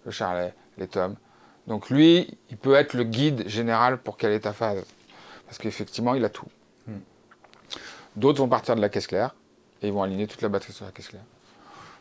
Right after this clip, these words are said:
Speaker 1: Ça, c'est vraiment une histoire de, de goût. Chacun, euh, va voir midi à sa porte en fonction de comment ça réagit. Moi, j'ai testé les deux, j'aime bien les deux, ça dépend des jours. Vraiment, ça dépend des jours.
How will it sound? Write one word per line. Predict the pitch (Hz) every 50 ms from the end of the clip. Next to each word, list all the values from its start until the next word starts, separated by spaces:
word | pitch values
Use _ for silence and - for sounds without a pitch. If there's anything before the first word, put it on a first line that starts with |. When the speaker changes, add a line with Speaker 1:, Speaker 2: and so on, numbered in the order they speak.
| _ -
Speaker 1:
Ça, | - - 143
c'est | 139 - 135
vraiment | 120 120 123 127 127
une | 131 127
histoire | 120 120 - - 123 120 120 120 127
de, | 123 110 110 110 107 107 104 101 104 101 101 101 98 98 101 - - - - - - - - - - - - - - -
de | 107 110 110
goût. | 107 107 101 113 123 156 214 226 - -
Chacun, | - - 113 107 - 131 117 120 120 113 107 104
euh, | 104 104 104 104 101 101 104 - _ _ _ _ _ - - - - _ _ _ _ - - - - - - - - - - - - - - - - - - - _ - - - - - - - - - - -
va | 113
voir | 113 117 113
midi | 113 120 110 104 123
à | 120
sa | - - 127
porte | 104 - 123 120 -
en | 117
fonction | - - 117 107 - 127 120
de | 117 113 107 104 104 101 101 98 98 98 95
comment | - 120 110 110
ça | - - 117
réagit. | 104 110 107 104 104 101 110 147 208 - - _ _ _ - - _ _ _ _ _ _ _ _ _ _ _ - _ - - - -
Moi, | 113 123 123
j'ai | 123 117
testé | - 117 104 - 113 107
les | 107 101
deux, | 101 104 113 127 135
j'aime | 127 110 113 110
bien | 104 110 110
les | 107 101
deux, | 95 98 98
ça | - - 110
dépend | 104 101 - 101
des | 95 95
jours. | 87 82 85 - - _ - - -
Vraiment, | - - - 110 110 113 110
ça | - - - 107
dépend | 107 107 - 95
des | 92 101
jours. | 101 110 104 - -